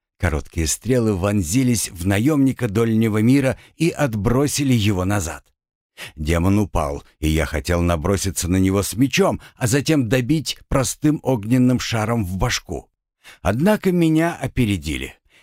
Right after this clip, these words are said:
Из-за спины выскользнули сразу три медведя, которые обрушились на бараноголового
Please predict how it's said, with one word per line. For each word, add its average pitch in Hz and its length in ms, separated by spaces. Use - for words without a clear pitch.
Из-за 123 380
спины 165 560
выскользнули 139 880
сразу 127 520
три 131 280
медведя, 92 600
которые 87 420
обрушились 110 720
на 101 160
бараноголового 92 1120